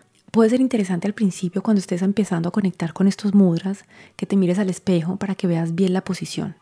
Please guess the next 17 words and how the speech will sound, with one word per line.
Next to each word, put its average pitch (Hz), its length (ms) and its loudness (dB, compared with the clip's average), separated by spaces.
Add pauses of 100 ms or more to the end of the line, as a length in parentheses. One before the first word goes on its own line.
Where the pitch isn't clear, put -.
(180)
Eso 180 140 -2
te 185 100 -2
puede 175 220 -4
ayudar 180 260 0
a 165 60 -2
ser 170 160 -6
bien 185 180 2
exacta 180 460 -4
porque - 200 -8
son 175 140 0
movimientos 170 760 0 (380)
de 202 100 -2
tecnología, 170 800 0
como 180 160 -2
yo 165 140 -4
los 160 160 -2
llamo, 170 320 -2